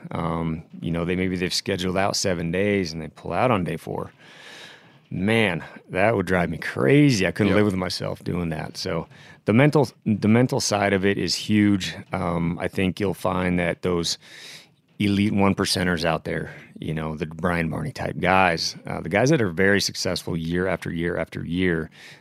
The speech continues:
Speaker 1: I pay attention to those guys. And generally, it's the never quit. It's very positive, and it's the guys that prep year round.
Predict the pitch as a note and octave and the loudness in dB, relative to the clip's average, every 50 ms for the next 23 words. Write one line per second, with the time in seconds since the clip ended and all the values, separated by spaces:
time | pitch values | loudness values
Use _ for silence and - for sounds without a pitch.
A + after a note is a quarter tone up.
0 | _ _ _ _ - - F2 F2+ - - F#2+ F#2 - - F2+ F2+ - - G#2+ E2+ | _ _ _ _ -4 -2 -2 -2 0 2 0 0 0 0 -2 -2 -2 -4 -4 -4
1 | E2 E2 E2 D#2+ D#2+ E2 D#2+ D2+ - - - - - _ - - - - _ _ | -4 -4 -6 -6 -6 -6 -6 -6 -6 -8 -8 -10 -12 _ -20 -20 -20 -20 _ _
2 | - - F#2 F2 D#2+ F2 G2+ G#2+ A2+ A#2+ A2+ A2 G#2 G2+ G2 - F#2+ F#2 - - | -6 -4 -4 -2 0 4 4 6 6 6 6 6 6 4 2 2 0 0 -2 -2
3 | - - E2+ E2+ F2 F2 G2+ F#2+ - - G#2 G2 A2 - _ _ _ _ _ - | -4 -4 -2 -2 0 -2 -2 -2 -2 0 2 2 2 0 _ _ _ _ _ -20
4 | - _ _ - - - F#2 F#2 G2 G#2 - - - G2+ F#2+ F#2 F#2+ F#2 F2 F#2 | -20 _ _ -16 -8 -4 -2 0 0 -2 -2 -4 -2 2 2 4 4 2 2 0
5 | F2+ F#2+ F#2+ G2+ G2+ - - - - - - - _ _ _ - F2+ F#2 F2+ F2 | 2 2 2 2 0 -4 -16 -20 -20 -20 -20 -20 _ _ _ -2 0 2 4 4
6 | F2 F2 - - - - - _ _ - - D#2+ E2+ F2+ F2+ F2 F2 E2+ D#2+ D#2 | 2 2 0 -2 -4 -4 -4 _ _ -12 -8 -6 -4 -2 0 0 0 -2 -2 -2
7 | F2 E2 D#2+ - - - - - G2 E2 D#2+ - - - - - _ _ _ _ | -4 -6 -6 -6 -10 -14 -10 -8 -6 -6 -6 -6 -10 -14 -20 -20 _ _ _ _
8 | _ _ _ - F2+ E2 E2 E2 D#2+ D#2+ D#2 D#2 D#2 D#2 D2+ D2 | _ _ _ -10 -6 -4 -2 -2 -2 -2 -2 -2 -2 -4 -6 -8